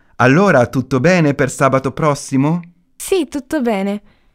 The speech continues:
Speaker 2: La partita finisce alle quattro e posso essere da voi alle sei.
Speaker 1: Benissimo, allora ti do l'indirizzo. Facciamo la festa a casa di Valeria, perché ha una casa grande e lì non è difficile trovare parcheggio.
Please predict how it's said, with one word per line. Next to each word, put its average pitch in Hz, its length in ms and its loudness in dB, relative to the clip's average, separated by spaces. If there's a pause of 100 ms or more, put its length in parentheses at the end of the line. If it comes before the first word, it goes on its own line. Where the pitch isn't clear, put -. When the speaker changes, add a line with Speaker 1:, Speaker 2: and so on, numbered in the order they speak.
(180)
Speaker 2:
La 247 160 -6
partita 339 560 -2
finisce 247 400 -2
alle 226 180 -2
quattro 202 640 -6
e 226 140 -2
posso 240 320 -4
essere 226 340 -2
da 214 160 -2
voi 330 360 -4 (120)
alle 233 280 0
sei. 196 440 -6 (160)
Speaker 1:
Benissimo, 113 960 0 (260)
allora 180 520 0
ti 170 140 -6
do 135 140 2
l'indirizzo. 110 960 0 (320)
Facciamo 127 500 0
la 98 100 -2
festa 170 560 -4
a 139 160 -2
casa 127 260 0
di 123 140 -4
Valeria, 98 600 -2 (300)
perché 135 320 0
ha 110 100 0
una 101 220 -2
casa 110 300 -4
grande 98 640 -4 (260)
e 202 120 0
lì 180 400 0
non 175 240 4
è 208 100 0
difficile 143 640 -6
trovare 104 380 -2
parcheggio. 95 720 -8